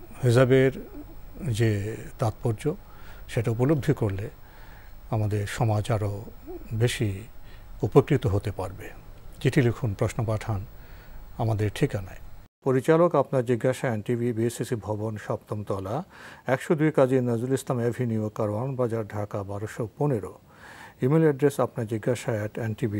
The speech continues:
B D dot com। প্রিয় দর্শক, মহান আল্লাহ আমাদের সবাইকে নিরাপদে রাখুন, রাখুন শান্তিতে।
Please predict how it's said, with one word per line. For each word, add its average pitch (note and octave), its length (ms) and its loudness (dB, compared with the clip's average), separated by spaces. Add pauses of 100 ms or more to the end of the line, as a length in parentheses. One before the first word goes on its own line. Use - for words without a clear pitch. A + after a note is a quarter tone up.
(400)
B A2+ 100 2
D G#2 80 -4 (420)
dot G#2 260 0
com। G2+ 160 -8 (300)
প্রিয় C#3+ 140 8
দর্শক, C#3+ 440 4 (400)
মহান C#3 180 4
আল্লাহ C#3 240 4
আমাদের B2 240 0
সবাইকে A2+ 460 -2
নিরাপদে G#2+ 380 2
রাখুন, C3+ 380 0 (520)
রাখুন G#2+ 380 4 (120)
শান্তিতে। G2+ 420 -2